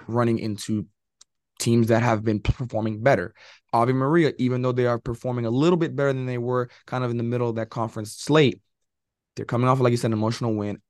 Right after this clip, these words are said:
How they will react is I'm very curious, some-, something I'm very curious about. They are on the road. So there's a few little, uh, uh, factors here that could affect the Ave Maria Gyrenes.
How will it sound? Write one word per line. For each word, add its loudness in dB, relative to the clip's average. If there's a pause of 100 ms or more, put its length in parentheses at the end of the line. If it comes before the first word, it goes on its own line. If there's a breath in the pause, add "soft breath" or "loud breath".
(320)
How -2
they 2
will 4
react -2
is -8
I'm -4
very 2
curious, 0
some-, -6
something -2
I'm 0
very 2
curious -2
about. -2 (200 loud breath)
They 0
are 2
on -4
the 0
road. 2 (220 soft breath)
So -4
there's 0
a -2
few 0
little, 2
uh, -6 (120)
uh, -4
factors 0
here 0
that -2
could -2
affect -6
the -4
Ave -2
Maria 0
Gyrenes. -2